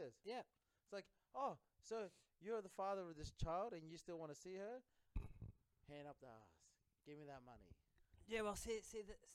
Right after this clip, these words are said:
Speaker 2: the stu-, oh, like, I mean, this is like a,
Speaker 1: Ripping
Speaker 2: a,
Speaker 1: out of
Speaker 2: a,
Speaker 1: it.
Speaker 2: a three-hour episode on, on the child support agency, and I can, yeah, I,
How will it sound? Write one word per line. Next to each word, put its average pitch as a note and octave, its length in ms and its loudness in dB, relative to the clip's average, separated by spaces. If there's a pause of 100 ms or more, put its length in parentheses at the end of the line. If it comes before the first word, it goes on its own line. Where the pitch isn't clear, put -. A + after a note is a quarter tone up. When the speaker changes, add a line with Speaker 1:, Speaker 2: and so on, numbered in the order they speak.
(240)
Speaker 2:
the F#3 120 -12
stu-, G#3 400 -8 (280)
oh, C3 240 -8 (320)
like, A#2+ 240 -8 (400)
I - 80 -4
mean, C#3 240 -6
this E3+ 180 -4
is D#3+ 140 -2
like C#3+ 240 8
a, B2+ 160 4
Speaker 1:
Ripping B2+ 240 0
Speaker 2:
a, B2 80 -8
Speaker 1:
out A#2 80 -8
of A2+ 160 -8
Speaker 2:
a, C#3 40 4 (120)
Speaker 1:
it. C3 160 -2
Speaker 2:
a C#3 160 -6
three-hour B2 480 4
episode A2 640 -6
on, G#2+ 160 -10 (560)
on A2+ 160 -6 (160)
the G#2 80 -14
child A2 320 -4
support A2 160 -8
agency, G#2 480 -8
and A2 160 -8 (320)
I A#2+ 160 0
can, A2+ 160 -12 (560)
yeah, A2 320 -10
I, A#2+ 160 -6